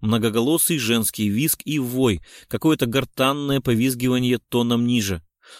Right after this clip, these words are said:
В окне мелькнуло перекошенное страхом немолодое лицо. Это был единственный житель городка, которого вообще было видно с начала и до конца. На улице группа плохо одетых, перепуганных девчушек,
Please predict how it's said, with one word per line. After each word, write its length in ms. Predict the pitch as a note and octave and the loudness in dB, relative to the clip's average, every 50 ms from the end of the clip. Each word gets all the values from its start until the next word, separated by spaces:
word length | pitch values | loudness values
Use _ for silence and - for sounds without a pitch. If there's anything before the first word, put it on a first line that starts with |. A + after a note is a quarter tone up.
| - _ | -16 _
В 80 | - G#2+ | -2 -2
окне 300 | B2+ - D#3+ F#3 G3 F#3 | -2 0 0 0 0 0
мелькнуло 460 | E3 D#3+ C#3+ - E3 F3+ F3+ E3+ D3+ | 0 -2 -2 0 0 2 4 2 2
перекошенное 640 | - C3+ B2 A2+ - - C#3+ - - B2+ B2+ B2 | 2 0 -4 -2 -2 -2 -2 -2 0 0 0 0
страхом 480 | - - - C#3+ D3+ D#3 - - C#3+ C3 | 0 -2 -2 0 -2 -2 -2 -2 -2 0
немолодое 460 | A#2+ A2 A2 G#2+ G#2+ G2+ G2+ G#2 G2+ | 2 2 2 2 2 2 2 2 2
лицо. 400 | G2 F#2+ F2 - - C#3 D#3 D#3 - - - - | 2 0 0 0 2 2 0 0 -2 -10 -16 -8
Это 200 | - G3 F#3 - | -4 -2 0 0
был 140 | F#3+ F#3+ G3 | 0 0 0
единственный 680 | E3 D#3 E3+ C#3 D3+ F3+ E3+ - - E3 E3 D#3+ D#3 D3 | -2 -2 -4 -2 -2 -2 -2 -2 -4 -4 -2 -2 -2 -2
житель 320 | B2 C3+ C#3+ - C#3+ C3 | -2 -2 -2 -2 -2 -2
городка, 560 | B2+ B2+ C3 C3 B2 - - - C#3 C3+ B2+ - - - - - _ | 0 0 0 0 0 -2 -2 0 0 0 0 -2 -8 -20 -20 -12 _
которого 440 | - C#3 B2 D3 D3 D3+ D3 C#3+ C3 | -4 -2 0 2 2 4 4 2 2
вообще 480 | A#2+ C3+ A#2+ - - - - D3 D3+ | 2 0 0 0 0 0 2 2 0
было 220 | C#3 C3 C3+ C3+ C3+ | 0 0 2 2 2
видно 400 | B2 A2+ A#2 B2+ B2+ B2+ C3 B2+ | 2 2 0 0 0 0 -2 -2
с 80 | - | -2
начала 440 | - A#2+ - - - A#2+ A2+ A2+ A#2 | -2 -2 -2 0 0 2 2 2 0
и 160 | A#2 - - | 0 -2 -4
до 140 | G#2+ G#2+ A2+ | -4 -4 -2
конца. 500 | - - A#2 A#2 - - - G#2+ G2 F2 - _ _ _ _ _ _ _ _ - - | -2 0 -2 0 0 0 0 -2 -4 -4 -8 _ _ _ _ _ _ _ _ -8 -2
На 140 | A2 A2 A#2 | 0 2 2
улице 480 | B2+ D#3 E3+ F3+ D#3+ - - E3 D3 - - - - - - | 2 2 2 2 0 0 0 -2 -2 -4 -6 -18 -20 -20 -8
группа 440 | - B2+ D3 G#3 G3 - - F#3 F3 | -2 0 2 2 2 2 0 0 0
плохо 380 | - B2 B2+ A#2+ - - A#2 | 0 0 0 0 2 2 0
одетых, 440 | A#2 A2 G#2+ A#2+ E3+ F#3 - E3 - | 0 0 0 0 0 0 -2 -4 -6
перепуганных 600 | - B2+ A2 A2+ - - A#2 G#2 G#2+ G#2+ G#2 G#2 F#2 | -2 -2 -2 -2 -2 -4 -2 -2 0 0 0 0 -2
девчушек, 560 | G2+ G#2 - - - F#3 F3+ - E3+ - | -4 -4 -4 -4 -4 -2 -2 -2 -2 -4